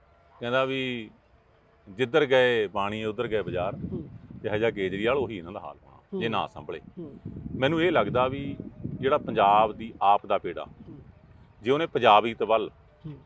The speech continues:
Speaker 1: ਪੰਜਾਬ ਵੱਲ ਮੂੰਹ ਨਾ, ਨਾ ਕੀਤਾ,
Speaker 2: ਹੂੰ।
Speaker 1: ਜੋ ਹਾਲਾਤ ਇਹਨਾਂ ਦੇ ਦਿੱਲੀ 'ਚ ਹੋਏ ਆ, ਉਹਦੇ ਨਾਲੋਂ ਵੀ ਬਦਤਰ ਹੋਣਗੇ।
Speaker 2: ਹੂੰ।
Speaker 1: ਇਹ ਤਾਂ ਵੀਹ ਬਾਈ ਤੇ ਪਹੁੰਚ ਗਏ ਨਾ,
Speaker 2: ਜੀ।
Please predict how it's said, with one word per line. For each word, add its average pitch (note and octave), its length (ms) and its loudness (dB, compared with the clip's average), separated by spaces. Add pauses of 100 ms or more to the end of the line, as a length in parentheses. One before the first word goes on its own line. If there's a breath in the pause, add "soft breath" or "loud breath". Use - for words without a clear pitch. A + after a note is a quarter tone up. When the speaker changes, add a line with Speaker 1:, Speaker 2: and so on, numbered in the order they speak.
(380)
Speaker 1:
ਪੰਜਾਬ A2+ 340 8
ਵੱਲ B2 160 -2
ਮੂੰਹ A2+ 220 -6
ਨਾ, C3 100 -4
ਨਾ C3+ 100 -8
ਕੀਤਾ, - 280 -12
Speaker 2:
ਹੂੰ। D3 380 -18
Speaker 1:
ਜੋ B2 140 0
ਹਾਲਾਤ G#2+ 320 2
ਇਹਨਾਂ B2+ 140 -6
ਦੇ C#3+ 80 -6
ਦਿੱਲੀ G#2+ 280 -4
'ਚ - 100 -12
ਹੋਏ A#2+ 80 -6
ਆ, D3+ 140 -10
ਉਹਦੇ E3 200 0
ਨਾਲੋਂ G#3+ 140 2
ਵੀ F#3 100 -2
ਬਦਤਰ C#3 300 6
ਹੋਣਗੇ। G#2 300 -8 (320)
Speaker 2:
ਹੂੰ। D#3+ 220 -12
Speaker 1:
ਇਹ B2 60 -2
ਤਾਂ D3+ 80 4
ਵੀਹ C#3+ 160 -2
ਬਾਈ F3+ 120 6
ਤੇ E3 100 -2
ਪਹੁੰਚ D3 240 -4
ਗਏ D#3 120 -6
ਨਾ, G#3+ 200 -14
Speaker 2:
ਜੀ। D#3 200 -8